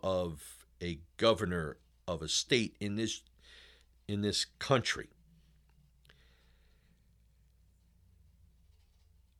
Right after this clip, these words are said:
I'm predicting that she's not gonna be the first one. Because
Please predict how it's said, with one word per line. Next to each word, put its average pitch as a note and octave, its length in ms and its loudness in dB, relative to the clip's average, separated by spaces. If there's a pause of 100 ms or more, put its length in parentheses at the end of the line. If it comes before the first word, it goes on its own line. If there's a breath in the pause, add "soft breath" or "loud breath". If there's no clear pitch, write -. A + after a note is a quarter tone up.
(160)
I'm G#3 160 10
predicting B3+ 520 8
that A#3 260 12 (640)
she's G#3 280 8
not G#3+ 220 12
gonna G#3 180 12
be G3+ 140 8
the F3+ 80 8
first G#3+ 320 12
one. G#3+ 400 10 (2750)
Because F#3+ 680 12